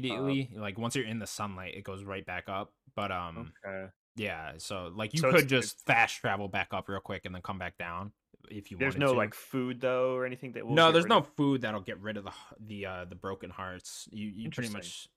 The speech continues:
Speaker 2: I, I, I mean, maybe there is. Maybe I just don't know about it, but, um, yeah, you, you pretty much just have to find one of those towers or just go back up real quick
Speaker 1: Yeah, I
Speaker 2: and
Speaker 1: was
Speaker 2: then
Speaker 1: trying to find
Speaker 2: teleport
Speaker 1: ways
Speaker 2: back
Speaker 1: that I
Speaker 2: down.
Speaker 1: could do it, 'cause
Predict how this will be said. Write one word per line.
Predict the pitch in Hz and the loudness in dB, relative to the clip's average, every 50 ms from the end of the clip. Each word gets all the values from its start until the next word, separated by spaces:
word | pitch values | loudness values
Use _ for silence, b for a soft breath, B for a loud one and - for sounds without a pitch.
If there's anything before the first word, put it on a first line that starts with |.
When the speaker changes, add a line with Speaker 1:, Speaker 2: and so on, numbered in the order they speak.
| _ - | _ -4
Speaker 2:
I, | 139 139 | -2 -2
I, | 135 143 117 123 127 143 160 | -2 -2 -4 -6 -8 0 2
I | 160 | 2
mean, | 170 165 135 117 | 4 4 2 2
maybe | 107 113 139 143 | 0 -2 2 2
there | 160 165 170 | 4 4 4
is. | 175 170 156 | 2 0 -2
Maybe | 117 107 104 92 | -4 -4 -4 -4
I | |
just | 87 - - | -6 -8 -8
don't | - 90 90 | -8 -8 -6
know | 92 95 | -6 -4
about | 98 117 117 127 139 | -2 0 0 0 0
it, | 131 - - | -2 -4 -4
but, | - 98 95 | -6 -6 -4
um, | 90 85 87 85 82 85 85 - _ _ _ _ _ _ _ _ _ _ _ _ _ _ _ _ _ - | -6 -6 -6 -8 -12 -14 -16 -18 _ _ _ _ _ _ _ _ _ _ _ _ _ _ _ _ _ 2
yeah, | 139 143 127 - - | 4 4 4 4 0
you, | 101 113 117 113 | -2 -4 -2 -2
you | 131 113 113 117 120 107 | -2 -4 -2 -2 -2 0
pretty | - 127 120 101 | 0 0 -2 -2
much | - - | -4 -8
just | - 101 - | -8 -6 -4
have | 98 92 87 - | -4 -4 -4 -6
to | 101 92 | -8 -6
find | - 92 90 87 90 | -6 -6 -6 -6 -8
one | 92 90 | -8 -8
of | 85 | -8
those | 82 - - | -10 -10 -8
towers | - 92 85 87 85 85 82 - | -6 -6 -6 -4 -6 -8 -10 -12
or | - 92 85 | -10 -10 -10
just | 78 82 - - | -10 -10 -12 -10
go | 95 82 | -10 -10
back | 80 82 80 - 80 | -8 -10 -10 -10 -12
up | 78 - - | -14 -12 -10
real | 82 82 - | -10 -10 -10
quick | - - 78 76 117 117 | -12 -12 -6 -2 0 2
Speaker 1:
Yeah, | 120 120 | 2 2
I | |
Speaker 2:
and | |
Speaker 1:
was | 127 135 - | 2 0 -2
Speaker 2:
then | |
Speaker 1:
trying | - - - 208 247 226 | -6 -4 -4 -2 0 0
to | 143 | -2
find | - - 135 120 113 107 | -2 0 0 0 0 -2
Speaker 2:
teleport | 104 | -2
Speaker 1:
ways | 110 110 110 104 - | -2 -2 -2 -2 -4
Speaker 2:
back | |
Speaker 1:
that | 107 107 | -2 -2
I | 104 98 | -2 -4
Speaker 2:
down. | |
Speaker 1:
could | 80 82 92 | -4 -8 -8
do | 80 117 117 | -6 -4 -4
it, | 113 - | -4 -4
'cause | - 120 113 - - | -4 -6 -6 -8 -12